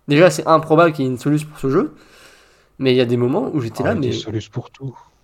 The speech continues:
Speaker 1: mais qu'est-ce que je dois faire ? Il y a un moment où il y a un flashback où on me dit, euh, « Allume ce rétroprojecteur. »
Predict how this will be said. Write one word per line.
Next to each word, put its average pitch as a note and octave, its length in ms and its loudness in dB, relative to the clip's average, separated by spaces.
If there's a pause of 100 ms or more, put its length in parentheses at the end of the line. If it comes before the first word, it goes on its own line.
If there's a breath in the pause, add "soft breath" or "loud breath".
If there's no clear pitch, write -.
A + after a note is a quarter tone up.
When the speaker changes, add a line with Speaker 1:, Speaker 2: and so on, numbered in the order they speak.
(140)
Speaker 1:
mais A#2+ 300 -4
qu'est-ce D3+ 240 -14
que D3+ 80 -6
je B2+ 60 -6
dois D3+ 120 0
faire ? G#3+ 240 -4
Il D3+ 60 -6
y C#3+ 40 0
a C#3 60 4
un C#3+ 60 4
moment E3+ 340 2
où D#3 100 -2
il C3 80 0
y C3+ 40 4
a B2 160 4
un A#2 60 0
flashback D3+ 600 0 (680 soft breath)
où D#3 40 0
on C#3+ 120 4
me D3+ 140 4
dit, D3+ 300 -4 (160)
euh, « C#3+ 180 2 (320)
Allume A#3 300 6
ce F3+ 140 -2
rétroprojecteur. » D3 960 0